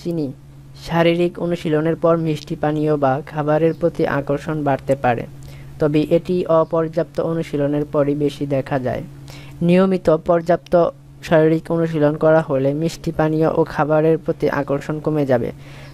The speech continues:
তাই আপনার চিনির প্রতি আকর্ষণ লক্ষ্য রাখুন। ছয়, সব সময় ক্লান্তি। সারাদিন কাজের সময় আপনার কি সর্বদা ক্লান্তি ভর করে?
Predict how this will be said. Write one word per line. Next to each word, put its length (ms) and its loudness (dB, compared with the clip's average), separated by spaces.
তাই 180 4
আপনার 500 -2
চিনির 340 -2
প্রতি 360 0
আকর্ষণ 500 -2
লক্ষ্য 340 0
রাখুন। 360 -4
ছয়, 260 2
সব 300 -2
সময় 300 -2
ক্লান্তি। 420 -2
সারাদিন 420 2
কাজের 300 2
সময় 280 -4
আপনার 400 -2
কি 120 -4
সর্বদা 540 2
ক্লান্তি 380 0
ভর 240 0
করে? 360 2